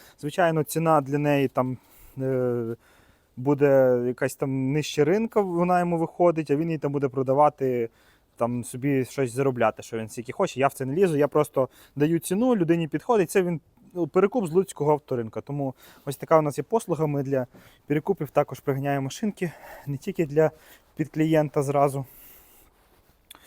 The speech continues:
І ось таку Шкоду шикарно пригнали. Скільки вона стала,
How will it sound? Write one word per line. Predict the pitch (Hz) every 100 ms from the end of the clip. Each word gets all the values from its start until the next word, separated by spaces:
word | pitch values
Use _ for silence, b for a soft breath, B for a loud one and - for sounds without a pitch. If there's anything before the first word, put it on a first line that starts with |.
| B B B
І | 127
ось |
таку | 123 135 185
Шкоду | - - 127 120
шикарно | - 135 131 123
пригнали. | - 120 127 180 175
Скільки | 143 156 -
вона | 139 143
стала, | - 185 160 143